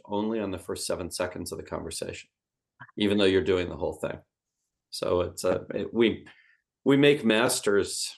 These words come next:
uh, people make masters of themselves, and we just help them. And then we have some pretty, pretty good coaches around. Uh, Cheryl Turner, who I mentioned, she works for us, but she also does her own stuff. I think she's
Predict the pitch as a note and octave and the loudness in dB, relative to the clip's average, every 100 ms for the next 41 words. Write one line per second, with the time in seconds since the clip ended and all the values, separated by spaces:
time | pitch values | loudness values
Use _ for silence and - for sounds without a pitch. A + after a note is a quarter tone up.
0 | - F#2+ F2+ A#2+ - G#2+ F2+ F2+ G2+ F2+ | -4 -4 -2 -2 -2 0 0 0 -2 -2
1 | F2 E2+ F2 E2+ - F#2+ E2+ D#2+ F2+ E2+ | -4 -2 -4 -2 0 2 2 -2 -4 -4
2 | E2 - F#2 F2+ - - - - _ _ | -6 -4 -2 -2 -6 -14 -14 -16 _ _
3 | _ _ _ - A#2+ D#3 G3 F3 - - | _ _ _ 0 2 4 2 0 -2 -2
4 | A#2+ A#2 A#2 - D#4+ F4 - - A2 A2 | -2 -2 -4 -4 -2 0 -2 0 0 0
5 | - G#2 F#2 F2 D#2+ E2 F2+ F2+ F2+ F2+ | -2 -4 -4 -4 -4 -8 -8 -8 -8 -12
6 | _ - C3 A#2 - C3+ C3 F2 F#2 F2 | _ -2 0 2 0 -4 -4 -4 -4 -4
7 | E2+ F2 E2+ G2 F2 F2 _ _ _ _ | -4 -6 -8 -8 -8 -12 _ _ _ _
8 | _ _ - C3 A2+ A2+ A2 - - G#2 | _ _ -4 0 4 4 2 -4 2 2
9 | G2 - - - F#2+ F2 F2+ F#2+ F#2+ F2 | 2 -2 -8 -6 -2 -2 -2 -4 -4 -4
10 | F#2 E2+ F#2+ - - F2 D#2 - F#2+ - | -4 -4 -4 -6 -4 -4 -4 -4 -4 -4
11 | F#2+ - F#2+ F2 - - | -6 -6 -6 -6 -10 -16